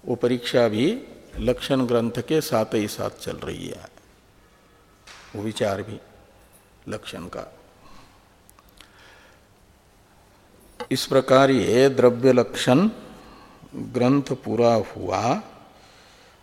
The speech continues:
अब गुण लक्षण प्रकरण प्रारंभ होना है।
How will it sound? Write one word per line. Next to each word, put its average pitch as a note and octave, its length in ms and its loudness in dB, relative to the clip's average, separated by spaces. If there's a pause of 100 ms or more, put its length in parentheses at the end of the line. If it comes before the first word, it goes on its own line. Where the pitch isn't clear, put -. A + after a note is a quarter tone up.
(160)
अब A#2+ 160 6 (340)
गुण B2+ 300 6
लक्षण C3+ 380 2
प्रकरण A#2 480 0
प्रारंभ F#2+ 540 -2
होना E2 300 -8
है। - 360 -12